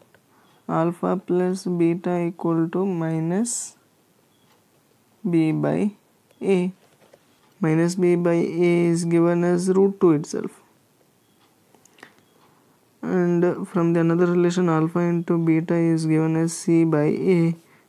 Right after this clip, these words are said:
which is equal to one by three. So in this case, a is equal to three. Here we don't have a equal to three. What we have to do? We have to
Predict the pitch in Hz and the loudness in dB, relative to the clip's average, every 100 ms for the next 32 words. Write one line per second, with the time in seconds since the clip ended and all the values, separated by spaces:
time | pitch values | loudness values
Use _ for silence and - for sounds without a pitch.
0 | _ _ _ _ 165 165 180 170 196 214 | _ _ _ _ 0 4 4 4 2 0
1 | - 170 151 147 156 160 180 175 156 147 | 0 2 4 2 0 0 0 2 2 2
2 | 170 - _ _ - 202 185 185 - _ | 0 -4 _ _ 0 4 4 2 -4 _
3 | _ _ _ _ - - _ - 180 180 | _ _ _ _ -20 -20 _ 0 2 4
4 | 175 185 190 226 170 151 170 - - 175 | 4 2 0 -2 0 0 -2 -8 -6 -2
5 | 170 185 175 170 156 151 151 143 143 139 | 0 2 0 0 -2 -2 -2 -2 0 -4
6 | - 180 185 143 143 - - - _ 175 | -2 0 2 2 0 -6 -20 -20 _ 2
7 | 165 156 151 151 151 151 151 147 151 151 | 4 4 4 4 2 0 0 0 0 0
8 | 151 156 147 - 143 139 160 165 - 190 | 2 0 -2 -2 -2 0 -2 -4 0 2
9 | 151 - - _ _ 175 185 202 190 190 | 2 -2 -16 _ _ 0 2 4 4 6
10 | 180 180 165 180 196 151 - _ _ _ | 2 2 4 4 6 4 -2 _ _ _
11 | _ _ _ _ _ _ _ _ _ _ | _ _ _ _ _ _ _ _ _ _
12 | _ _ _ _ _ _ 180 143 139 147 | _ _ _ _ _ _ -2 0 0 2
13 | 180 226 240 | 2 2 -2